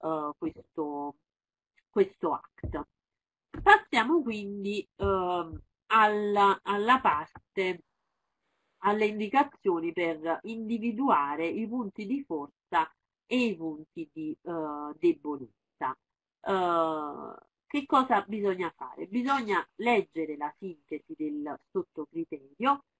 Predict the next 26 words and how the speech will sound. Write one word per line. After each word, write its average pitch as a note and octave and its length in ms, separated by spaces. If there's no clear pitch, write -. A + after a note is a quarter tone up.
considerare G3+ 1040
le E3+ 160
evidenze E3+ 800
presentate, D#3 1160
cioè F3+ 200
fare E3 200
in E3+ 80
modo F#3+ 320
che G3 280
quello A3 240
che F#3 120
è E3+ 120
scritto G3 320
nelle, D#3+ 460
eh, F3 240
sintesi E3 540
non F#3 520
sia G3+ 200
frutto E3 360
di D#3 100
impressioni E3 540
soggettive D#3+ 640
ma D3+ 140
di D#3 120
elementi D#3+ 460
oggettivi, - 880